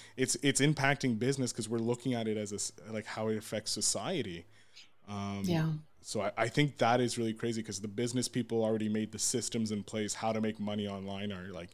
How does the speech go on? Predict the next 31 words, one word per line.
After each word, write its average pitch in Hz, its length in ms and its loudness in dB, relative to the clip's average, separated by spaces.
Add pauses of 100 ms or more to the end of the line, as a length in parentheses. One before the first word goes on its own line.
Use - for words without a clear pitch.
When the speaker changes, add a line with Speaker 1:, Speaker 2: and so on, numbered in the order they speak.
(460)
Speaker 1:
you 113 80 -8
put 120 220 0
that 113 180 4
on 123 160 6
and 107 100 0
there's 101 160 -4
a 98 40 -4
dozen 107 480 0
different 98 340 -4
ways, 95 380 -4
you 90 60 -6
know, 90 120 -6
build 101 280 -4
your 101 100 -2
own 101 160 -4
marketing 98 800 -6
for 92 120 -16
your 90 200 -20
business 101 380 -4
and 95 100 -8
all 90 120 -10
that. 104 360 -4 (560)
So 101 460 2
Speaker 2:
Mm-hmm. 170 220 4
Speaker 1:
now 127 200 8
the, 113 280 4
the 117 120 -4
people 123 460 4
who 120 160 0
are 113 100 2
creatives 123 1000 2